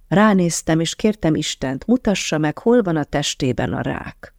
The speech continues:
Láttam, hogy hol van, de nem beszéltem róla senkinek. Meglehetősen agresszív rák volt, és ezt gondoltam magamban. Ó, Istenem,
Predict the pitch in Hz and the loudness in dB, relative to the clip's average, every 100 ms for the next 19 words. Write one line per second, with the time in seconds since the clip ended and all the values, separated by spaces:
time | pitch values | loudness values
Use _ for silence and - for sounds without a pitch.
0 | _ _ _ _ - 185 131 - 131 127 | _ _ _ _ 4 4 0 -2 -2 -2
1 | - 147 127 139 131 143 147 _ _ _ | -4 -2 -2 -2 0 0 -2 _ _ _
2 | - - - 160 143 107 - - 127 127 | -20 -6 2 4 4 0 -2 -4 -2 -2
3 | 131 123 101 - - - - - 170 - | -2 -4 -4 -4 -4 -8 -6 -6 -6 -10
4 | - - - - _ _ - - - 175 | -20 -20 -20 -20 _ _ -20 -12 0 2
5 | 160 160 170 156 160 - 180 151 135 - | 4 2 0 2 0 2 2 2 -4 -4
6 | - 151 135 131 98 - 127 143 - - | -4 -4 -2 -4 -6 -4 -2 -2 -4 -20
7 | _ - - 180 - 160 143 135 135 143 | _ -4 0 0 2 0 0 -2 0 2
8 | 120 110 117 92 131 95 76 - _ _ | 2 0 0 -2 0 -2 -2 -6 _ _
9 | _ _ _ _ 170 160 156 - 165 156 | _ _ _ _ 2 4 2 0 -4 -4
10 | 156 | -4